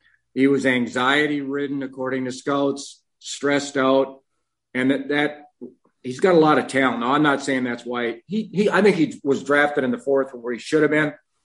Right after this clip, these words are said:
but still, this was a red flag for a lot of clubs, you know, that he just couldn't answer the bell down there. Um,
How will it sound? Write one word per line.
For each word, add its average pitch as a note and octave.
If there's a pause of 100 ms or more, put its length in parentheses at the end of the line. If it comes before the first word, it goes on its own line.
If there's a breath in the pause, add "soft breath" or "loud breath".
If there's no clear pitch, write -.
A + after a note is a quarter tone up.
(260)
but C3
still, D#3
this C#3+
was C3+
a C3+
red C#3
flag C3+
for C3+
a B2+
lot B2
of A2
clubs, A2+
you G#2+
know, A2+ (420)
that A2+
he C3+
just C#3
couldn't C3+
answer C3
the A2+
bell C3
down C3
there. C3 (800)
Um, A#2